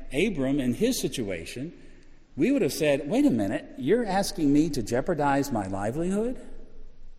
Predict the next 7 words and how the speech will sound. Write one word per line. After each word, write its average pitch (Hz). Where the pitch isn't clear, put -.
You're 180
asking 160
me 151
to 127
leave 139
relationships 143
behind 214